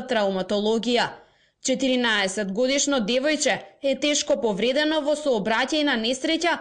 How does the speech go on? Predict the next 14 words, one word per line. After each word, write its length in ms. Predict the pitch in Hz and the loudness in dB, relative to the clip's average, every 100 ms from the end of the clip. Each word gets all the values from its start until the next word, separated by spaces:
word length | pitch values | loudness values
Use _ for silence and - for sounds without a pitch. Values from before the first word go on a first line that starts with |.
| - - | -6 -2
која 200 | 277 262 | 2 2
синоќа 540 | 233 - 311 339 330 311 | 0 0 0 2 0 0
се 180 | 320 | 0
случи 460 | 302 - 262 226 214 | -2 0 0 0 0
во 160 | 196 190 | -2 0
Гостивар. 680 | 226 240 - 277 226 - - _ _ - | 0 0 0 0 0 -2 -10 _ _ -4
Во 200 | 240 269 | 0 2
несреќата 680 | 196 185 214 233 285 311 320 330 - | 0 -2 -2 2 2 2 -2 -4 -6
учествувале 720 | 285 302 311 302 330 330 320 294 | -4 0 0 0 0 2 2 2
автомобил 720 | 233 - 285 302 320 302 247 - - - | 0 0 0 2 2 2 0 -2 -16 -4
Ford 320 | 294 320 - - | -2 0 -4 -4
Escort 560 | 311 311 - 233 196 - - _ | 0 0 0 -2 -2 -6 -20 _
и 100 | 302 | 0
мотоцикл, 720 | 302 302 302 339 330 320 - | 0 0 -2 -2 0 0 -2